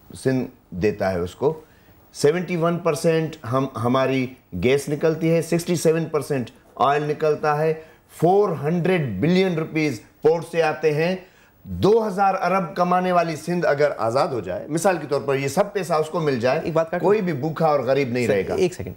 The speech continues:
Speaker 1: हाँ।
Speaker 2: ये जो आप सारी बातें हम कह के करते हैं, ये, इनमें से नब्बे, नब्बे, नब्बे फीसद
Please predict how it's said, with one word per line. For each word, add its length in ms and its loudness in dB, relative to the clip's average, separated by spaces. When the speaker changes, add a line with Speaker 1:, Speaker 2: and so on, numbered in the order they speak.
Speaker 1:
हाँ। 260 -8
Speaker 2:
ये 60 2
जो 100 2
आप 80 2
सारी 240 0
बातें 240 0
हम 320 -2
कह 140 -2
के 100 -4
करते 240 -2
हैं, 200 -6
ये, 180 0
इनमें 220 0
से 220 0
नब्बे, 280 0
नब्बे, 220 0
नब्बे 200 2
फीसद 300 -6